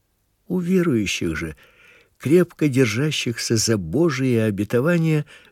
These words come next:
укрепилась вера. Будь то Третий Рейх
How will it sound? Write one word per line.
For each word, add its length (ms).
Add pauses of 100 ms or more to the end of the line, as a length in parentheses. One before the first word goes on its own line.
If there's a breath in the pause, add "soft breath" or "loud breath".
(200)
укрепилась 1400 (340)
вера. 760 (1400)
Будь 360 (120)
то 140 (180)
Третий 600
Рейх 720